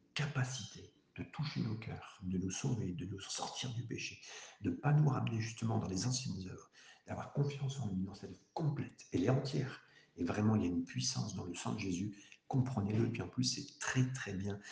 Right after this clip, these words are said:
indiqué pour que nous nous éloignions de nos propres efforts pour toujours, mes amis. Verset vingt-deux. « Je vous prie, frères,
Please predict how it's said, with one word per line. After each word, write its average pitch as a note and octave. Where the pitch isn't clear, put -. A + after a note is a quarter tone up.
indiqué F#2
pour -
que -
nous F2
nous F2+
éloignions A2
de G2
nos E2+
propres -
efforts -
pour -
toujours, A#2+
mes -
amis. -
Verset A2+
vingt-deux. « C3+
Je B2
vous B2
prie, A#2
frères, -